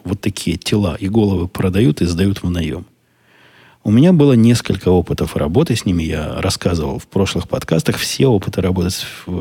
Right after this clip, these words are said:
с контракторами здесь, в Америке, были у меня более чем разочарующие.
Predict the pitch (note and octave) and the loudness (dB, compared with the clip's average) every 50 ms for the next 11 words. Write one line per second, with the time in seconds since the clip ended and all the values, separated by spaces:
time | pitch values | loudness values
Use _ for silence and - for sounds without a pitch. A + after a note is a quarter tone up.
0 | E2 E2+ F#2+ - F#2 - - - - - G#2 G2+ F#2 - - C#3+ D3 - - G2+ | -6 -8 -8 -10 -10 -10 -10 -8 -4 0 0 0 2 2 0 0 0 0 -2 -2
1 | F2 E2 F2+ F2+ F2 E2+ E2 F2+ F2 - - F2 E2+ F2 G2+ B2+ D3 C#3+ C3+ - | 0 0 0 0 -2 -2 -2 -2 -2 -2 -2 -2 0 0 2 2 2 0 0 -4
2 | - C#3 - - - _ _ - _ _ _ _ - - G2 G#2+ A2 A#2 G#2+ G#2 | -8 -10 -12 -12 -14 _ _ -20 _ _ _ _ -4 -2 0 2 2 4 4 4
3 | G2 F#2+ F#2+ E2+ E2+ F2 F2 F2 F2+ F#2+ G2+ A2+ A#2 A2 G2+ E2+ D2+ - - - | 2 2 2 0 0 -2 -4 -6 -4 0 2 4 4 4 4 2 0 -2 -4 -4
4 | F2 D#2+ D2 C2 B1+ B1 E2+ F2 - _ _ _ _ _ _ _ - - - _ | -4 -4 -4 -6 -8 -8 -10 -12 -14 _ _ _ _ _ _ _ -20 -20 -20 _
5 | _ - - F#2+ F#2+ F#2+ - - - - E2+ D#2 - - - - - - G2+ G2 | _ -2 -2 0 0 0 -2 -2 0 0 0 0 -2 -2 -6 -8 -8 -10 -12 -16